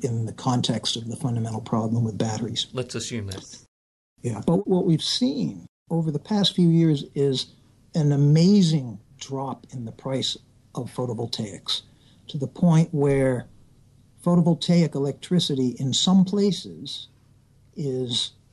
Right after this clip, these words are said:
Speaker 1: cheaper than any kind of fossil electricity. The problem is, what do you do when the sun isn't shining?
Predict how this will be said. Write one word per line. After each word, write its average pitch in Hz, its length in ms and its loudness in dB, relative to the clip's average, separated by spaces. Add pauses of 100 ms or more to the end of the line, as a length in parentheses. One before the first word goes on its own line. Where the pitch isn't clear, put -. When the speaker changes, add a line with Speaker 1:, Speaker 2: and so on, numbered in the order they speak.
(180)
Speaker 1:
cheaper 196 460 2
than 131 280 -4
any 165 220 6
kind 143 300 -2
of 120 80 -10
fossil 143 420 -6
electricity. - 640 -16 (1300)
The 131 100 -8
problem 135 720 0 (440)
is, 131 200 -4
what 147 180 -2
do 165 80 2
you 151 60 2
do 135 140 -2
when 127 140 -4
the 120 60 -2
sun 120 240 -2
isn't 110 260 -4
shining? - 500 -6